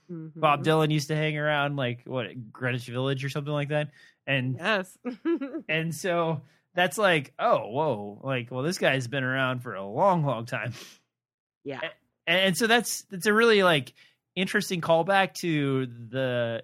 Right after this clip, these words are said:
Speaker 2: earlier theories that the gang kinda proposed for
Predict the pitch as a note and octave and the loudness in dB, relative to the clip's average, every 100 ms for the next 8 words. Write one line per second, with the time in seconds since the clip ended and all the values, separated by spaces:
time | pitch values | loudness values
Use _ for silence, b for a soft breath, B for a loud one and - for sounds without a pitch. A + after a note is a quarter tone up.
0 | - D3 E3+ F3 D#3+ E3 D#3+ E3+ E3+ D#3 | -2 0 2 2 0 0 2 2 0 0
1 | C#3 C3+ B2+ A2+ - C3 B2+ C#3 C#3 B2+ | 0 4 4 0 -6 -6 -2 0 -2 -2
2 | C#3 C3 C3 B2+ B2 C#3 C3 - C3 A#2+ | -4 -2 -4 -2 -2 -2 -4 -4 -2 -2